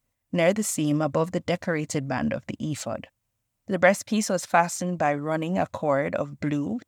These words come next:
through its rings to the rings of the ephod, so that it rested securely on the decorated band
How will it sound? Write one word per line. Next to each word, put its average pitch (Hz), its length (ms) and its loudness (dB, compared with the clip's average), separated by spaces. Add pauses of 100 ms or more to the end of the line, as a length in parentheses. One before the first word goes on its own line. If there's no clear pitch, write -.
(120)
through 220 260 0
its - 240 -6
rings 151 440 -4 (320)
to 180 120 2
the 156 140 -4
rings 175 400 -2
of 151 160 -2
the - 240 -6
ephod, - 360 -4 (380)
so 202 260 4
that 175 320 0
it - 380 -6
rested 160 600 0
securely 208 600 0
on 170 180 0
the 165 100 -4
decorated 214 680 -2
band 143 360 0